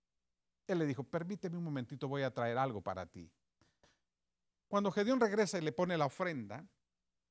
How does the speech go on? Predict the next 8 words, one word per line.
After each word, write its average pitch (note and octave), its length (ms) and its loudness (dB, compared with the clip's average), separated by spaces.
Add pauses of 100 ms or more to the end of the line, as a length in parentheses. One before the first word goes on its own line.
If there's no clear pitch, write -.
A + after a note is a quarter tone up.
(920)
el F3+ 160 6
Señor F3 260 6
le F#3+ 100 8
dice F#3 220 2
cómo F3+ 220 2
la D#3 100 6
debe D#3+ 240 4
colocar D#3 560 2